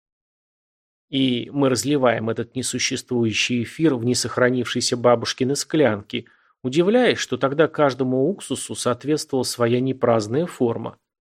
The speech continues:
Мы с удовольствием отмываем слово "флакон" в тепловатой воде, любуясь идеей грани,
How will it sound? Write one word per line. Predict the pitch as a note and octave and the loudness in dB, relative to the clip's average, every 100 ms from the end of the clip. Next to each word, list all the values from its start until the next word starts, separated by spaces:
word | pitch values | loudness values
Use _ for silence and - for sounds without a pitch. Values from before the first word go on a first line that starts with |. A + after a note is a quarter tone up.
| _ _ _ _ _ - | _ _ _ _ _ -4
Мы | F3 | -2
с | |
удовольствием | A3 A3+ A#3+ A3+ G3+ F#3+ | 2 2 2 0 0 0
отмываем | F3+ F3+ G3 F#3+ | 2 4 4 4
слово | E3 F3+ F3+ F3 | 0 0 0 0
"флакон" | - E3 D#3+ - C3 B2+ | 0 2 2 2 2 2
в | A#2 | -2
тепловатой | - A#2 A#2+ B2 A#2+ B2 | -8 0 2 4 2 0
воде, | A#2 A#2 A2 A2+ A2 | 0 0 -2 -4 -4
любуясь | A2+ A#2+ A#2 B2 A2+ - | -2 -2 0 0 -2 -4
идеей | D3+ A#2+ B2 A#2+ A#2+ | -8 -4 0 0 0
грани, | C3 C#3+ A2+ G#2 A#2 | 2 2 2 -2 -10